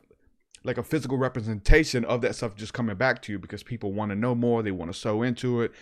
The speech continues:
they wanna buy the book and all that. So that is, like, a practical way. But I feel like spiritually too,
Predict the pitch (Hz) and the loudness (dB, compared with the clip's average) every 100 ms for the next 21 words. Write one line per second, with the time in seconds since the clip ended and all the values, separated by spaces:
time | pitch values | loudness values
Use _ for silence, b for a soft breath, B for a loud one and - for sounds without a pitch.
0 | B - 98 107 104 101 95 95 110 107 | B -6 -4 -2 -2 -2 -2 -4 -4 -4
1 | 98 101 104 87 - 113 120 127 - 113 | -6 -4 -6 -6 -6 -2 0 -2 -2 -6
2 | 110 - - 127 131 127 104 87 90 92 | -6 -8 -4 -2 -2 -6 -6 -4 -4 -6
3 | b b b 120 123 - 135 113 95 - | b b b 0 0 0 0 2 0 -4
4 | - 131 131 104 104 101 143 127 95 | -2 -2 -2 -4 -6 -2 -2 0 -4